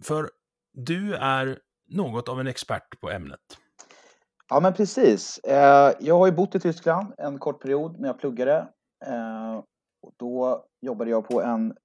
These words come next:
Speaker 2: kommunikationsbyrå och så pluggade jag tyska. Och det var väldigt roligt. Det var i Düsseldorf. Det var, var ganska många år sedan. Tjugohundratolv. Så hade jag pluggat tyska i Uppsala dessförinnan.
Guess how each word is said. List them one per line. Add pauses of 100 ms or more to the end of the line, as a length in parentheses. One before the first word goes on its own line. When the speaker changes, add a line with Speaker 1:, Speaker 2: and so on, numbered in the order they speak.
(400)
Speaker 2:
kommunikationsbyrå (120)
och
så
pluggade
jag
tyska. (800)
Och
det
var
väldigt
roligt.
Det
var
i
Düsseldorf. (100)
Det
var,
var
ganska
många
år
sedan.
Tjugohundratolv. (220)
Så
hade
jag
pluggat
tyska
i
Uppsala
dessförinnan.